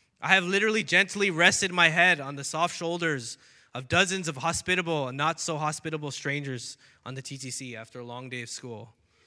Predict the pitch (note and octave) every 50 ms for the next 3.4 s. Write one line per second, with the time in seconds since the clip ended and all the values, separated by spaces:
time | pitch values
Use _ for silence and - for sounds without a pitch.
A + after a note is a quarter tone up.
0 | _ _ _ _ _ _ _ _ _ - C3 C#3+ D3+ D#3 D3+ D3 C#3 C#3 C#3+ C#3
1 | B2 A#2 A#2 A#2 - - - - _ _ _ _ _ _ _ _ _ _ _ _
2 | _ _ _ - A#2 - C#3 C3+ C3+ C#3+ C#3 - C#3 C3+ C3+ C3+ C3 - - B2+
3 | A#2 A#2+ A#2+ G#2+ G#2 A2 A#2